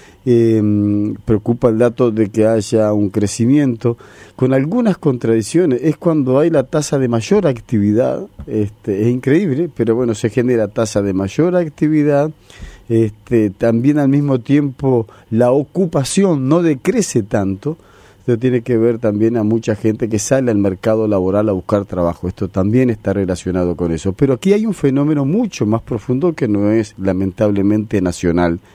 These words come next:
ni regional. Y es un tema de la destrucción acelerada de miles de puestos de trabajo en el mundo, de centenares de miles de puestos de trabajo en el mundo.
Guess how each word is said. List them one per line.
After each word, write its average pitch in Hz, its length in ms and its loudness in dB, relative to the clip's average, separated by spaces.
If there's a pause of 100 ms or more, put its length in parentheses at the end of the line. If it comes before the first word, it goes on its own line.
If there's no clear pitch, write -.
(160)
ni 135 180 2
regional. 87 560 -2 (600)
Y 113 180 4
es 131 180 -2
un 165 140 -2
tema 156 400 0
de 127 120 0
la 104 140 2
destrucción 107 560 -2
acelerada 113 680 0
de 113 140 2
miles 135 320 2
de 107 100 0
puestos 117 360 -2
de 95 60 0
trabajo 113 340 0
en 113 80 -2
el 92 60 -2
mundo, 120 280 0
de 98 80 0
centenares 101 760 -2
de 98 120 -2
miles 110 300 2
de 92 80 0
puestos 101 320 -2
de 87 40 -2
trabajo 95 360 -2
en 87 80 -4
el 92 40 0
mundo. 117 360 0